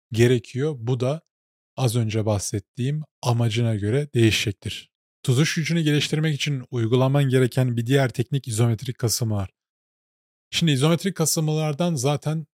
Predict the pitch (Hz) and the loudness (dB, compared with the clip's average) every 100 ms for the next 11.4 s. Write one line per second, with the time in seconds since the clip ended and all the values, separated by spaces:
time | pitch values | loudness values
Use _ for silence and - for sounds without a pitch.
0 | _ _ 110 120 143 135 120 135 127 113 | _ _ -4 0 0 0 -2 -2 0 -2
1 | - 113 104 107 101 107 123 120 110 131 | -2 -6 -4 -4 -6 -6 -4 -4 -4 -6
2 | 117 117 120 117 117 113 117 117 117 120 | -4 -4 -4 -4 -6 -6 -4 -4 -2 -2
3 | 113 110 113 113 110 110 - 107 98 104 | -2 -4 -4 -4 -2 -4 -4 -4 -2 -2
4 | 110 107 107 - 131 - 160 - _ _ | -2 0 -2 -2 -6 -4 -8 -10 _ _
5 | _ _ _ _ _ _ - 160 185 151 | _ _ _ _ _ _ 2 4 6 4
6 | 113 104 113 110 107 - 120 104 107 98 | 2 -2 0 0 -2 -4 -2 2 2 2
7 | - 98 98 90 - 180 196 _ _ _ | -4 -2 -2 -2 2 2 2 _ _ _
8 | _ - 143 147 - 160 135 - 131 147 | _ -4 -2 0 2 2 0 -4 0 2
9 | 151 - 143 135 135 123 110 120 123 127 | 2 -2 -2 0 0 0 0 -2 -2 -8
10 | _ 123 127 - _ - 113 - 110 123 | _ -4 -4 -10 _ -6 -4 -4 -4 -2
11 | 123 104 95 101 | -2 -4 -6 -10